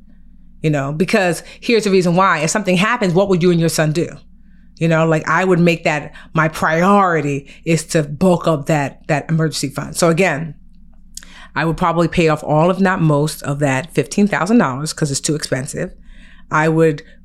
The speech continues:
continue to fund my, my son's account with the four hundred,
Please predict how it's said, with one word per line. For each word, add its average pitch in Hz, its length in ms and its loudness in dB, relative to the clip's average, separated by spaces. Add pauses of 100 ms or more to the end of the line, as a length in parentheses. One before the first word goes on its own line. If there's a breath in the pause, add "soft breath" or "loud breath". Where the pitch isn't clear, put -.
(160)
continue 175 360 2
to 175 100 2
fund 160 280 0
my, 143 260 0
my 147 160 0
son's 160 300 -2
account 139 380 -4
with 156 160 -2
the 143 60 -2
four 143 220 -4
hundred, 139 480 -4